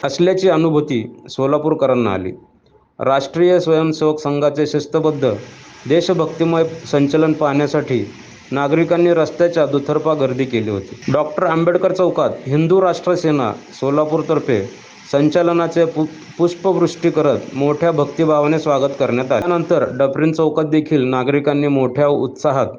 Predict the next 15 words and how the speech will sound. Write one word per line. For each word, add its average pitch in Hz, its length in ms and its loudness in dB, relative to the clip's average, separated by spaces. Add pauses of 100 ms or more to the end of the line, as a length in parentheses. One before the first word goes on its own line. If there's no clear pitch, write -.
(500)
पुष्पवृष्टी 156 680 0
करत 143 460 -2
संचलनाचे 156 760 0
स्वागत 131 400 0
केले. 95 220 -2 (580)
त्यानंतर 151 440 2
डॉक्टर 147 400 0 (600)
हेडगेवार 160 560 2 (200)
रक्तपेढी 151 600 0
यांच्या 143 300 0
वतीने 131 680 -2
संचलनावर 139 840 0 (460)
पुष्पवृष्टी 160 680 0
करण्यात 151 400 0
आली 123 240 0